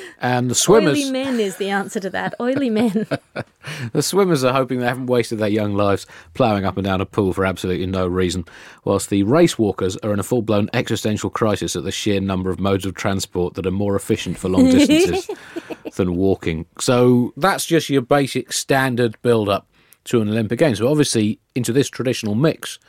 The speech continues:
Speaker 1: this year we have the curveball of the, uh, coronavirus. You can't spell coronavirus without at least some of the letters in curveball. And how is this gonna affect the games? We, well, we don't know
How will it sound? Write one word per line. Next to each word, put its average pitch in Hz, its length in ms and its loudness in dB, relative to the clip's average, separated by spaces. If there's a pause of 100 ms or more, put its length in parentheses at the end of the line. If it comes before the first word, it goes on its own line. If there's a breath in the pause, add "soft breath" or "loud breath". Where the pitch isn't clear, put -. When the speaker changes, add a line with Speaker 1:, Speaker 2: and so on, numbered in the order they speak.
(420 loud breath)
Speaker 1:
this 107 280 -6
year 92 160 -2
we 87 120 -4
have 90 220 -2
the 127 100 -2
curveball 123 720 0
of 101 300 -4
the, 92 240 -2
uh, 87 160 -2
coronavirus. 87 960 -2 (160)
You - 100 -10
can't 87 260 -6
spell 85 280 -4
coronavirus 85 800 -4
without 87 360 -4
at - 80 -8
least 90 240 -6
some 104 160 -2
of 85 120 -6
the 87 80 -4
letters 82 280 -10
in 78 120 -10
curveball. 80 580 -8 (180)
And 117 360 -2 (1000 loud breath)
how 147 200 2
is 139 80 2
this 135 140 0
gonna 135 160 2
affect 135 280 0
the 123 80 -4
games? 127 440 0
We, 113 160 2
well, 123 180 2
we 127 140 2
don't 131 280 2
know 127 380 2